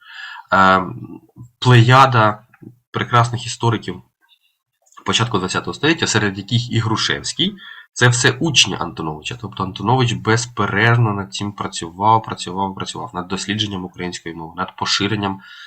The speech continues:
знань про цю українську мову. Оце от старше покоління і стало ядром старої громади. Вони в основному займалися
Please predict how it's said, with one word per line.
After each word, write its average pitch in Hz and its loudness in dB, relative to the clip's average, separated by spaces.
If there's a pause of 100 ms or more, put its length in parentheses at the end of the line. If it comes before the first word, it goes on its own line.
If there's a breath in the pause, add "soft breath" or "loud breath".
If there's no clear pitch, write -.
(140 loud breath)
знань 92 2
про - -12
цю 85 -10
українську - -12
мову. - -14 (1080 loud breath)
Оце 120 4
от 143 4
старше 135 6
покоління 175 0
і 147 0
стало 156 2 (100)
ядром 123 0 (260 loud breath)
старої 113 0
громади. 90 -6
Вони 160 0
в 196 0
основному 123 0
займалися 90 -2